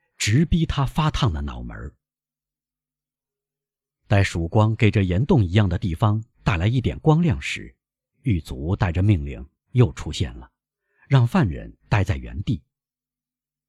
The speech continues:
当泰斯根本没有挪动过，似乎有只铁手把他钉在昨夜他站定的地方。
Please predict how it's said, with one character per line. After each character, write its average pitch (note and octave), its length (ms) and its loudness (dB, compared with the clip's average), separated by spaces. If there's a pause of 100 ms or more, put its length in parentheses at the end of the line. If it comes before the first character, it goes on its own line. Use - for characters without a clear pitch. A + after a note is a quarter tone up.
(180)
当 G2 180 2
泰 F2 140 -2
斯 - 380 -14 (360)
根 F#3 240 4
本 A1 200 -6
没 C2+ 180 -4
有 D#2+ 160 2
挪 B1 180 -12
动 D2 220 -6
过， - 180 -18 (680)
似 - 180 0
乎 A3 140 4
有 C3 140 6
只 D#3 140 2
铁 C#3+ 300 0
手 - 340 -4 (200)
把 A2 100 4
他 A#2+ 120 4
钉 A3 240 4
在 C3 140 4
昨 - 260 -2
夜 A#2+ 360 0
他 B2 140 -2
站 A#2+ 300 2
定 C3 180 6
的 - 100 -10
地 - 160 -6
方。 - 180 -16